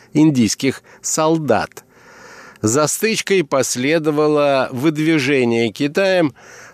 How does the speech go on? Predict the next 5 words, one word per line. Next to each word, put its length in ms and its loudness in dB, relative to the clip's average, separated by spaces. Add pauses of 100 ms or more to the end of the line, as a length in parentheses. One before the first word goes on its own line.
новых 800 2 (680)
претензий 920 2
на 240 4
часть 500 -4
территории 1120 0